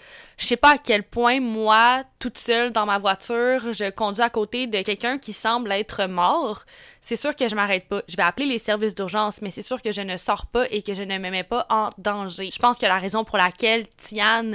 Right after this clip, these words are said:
s'est permis de le faire, c'est parce qu'il n'était pas seul dans sa voiture. Donc, je peux pas, je peux pas en vouloir à la personne qui ne s'est pas arrêtée, malgré le fait que je trouve ça complètement tragique pour Alison.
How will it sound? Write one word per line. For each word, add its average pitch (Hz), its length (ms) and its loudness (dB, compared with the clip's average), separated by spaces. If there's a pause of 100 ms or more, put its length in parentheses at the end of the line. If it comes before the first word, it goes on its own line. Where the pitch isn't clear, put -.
s'est - 320 -6
permis 208 360 -4
de 214 80 -2
le 175 200 0
faire, 220 320 4
c'est 214 160 -8
parce 269 300 0
qu'il 254 160 -4
n'était 202 220 -6
pas 185 180 -6
seul 220 200 -6
dans 196 160 -4
sa 190 160 -4
voiture. 208 600 -2
Donc, 202 280 -2
je - 120 -2 (460)
peux 262 220 0 (220)
pas, 269 560 4
je - 120 -10
peux 233 140 -2
pas 262 220 4
en 247 140 4
vouloir 208 380 4
à 196 80 2
la 180 80 0
personne 226 520 -6
qui 233 140 -4
ne 214 120 -2
s'est 208 160 -6
pas 226 160 6
arrêtée, 208 340 -2
malgré 202 300 -2
le 190 100 -8
fait 226 180 -4
que 208 100 -8
je 180 60 -12
trouve - 160 -14
ça 202 120 -10
complètement 196 400 -4
tragique 196 460 -6
pour 202 240 -8
Alison. 190 520 -6